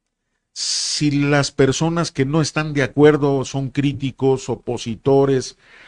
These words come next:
o tienen definitivamente una animadversión personal contra determinadas personas que están en este momento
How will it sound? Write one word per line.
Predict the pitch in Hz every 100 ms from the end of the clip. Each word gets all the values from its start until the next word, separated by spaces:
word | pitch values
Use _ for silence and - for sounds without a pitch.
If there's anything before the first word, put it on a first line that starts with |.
| _
o | 139 143
tienen | 165 185 185 170
definitivamente | 139 143 131 131 180 143 143 151 110 95
una | 95 151 165 160
animadversión | 139 123 120 117 110 110 107 139 151 147
personal | 131 101 - 87 98 123 123 80 _ _ _ _ _ _ _ _ _ _ _ _ _ _ _ _ _ _ _ _ _ _ _ _
contra | 135 135 139 120
determinadas | 117 127 120 120 131 156 160 -
personas | 117 107 143 143 135
que | -
están | 110 127 139
en | 120
este | 131 - 123 -
momento | 92 92 123 117 92 73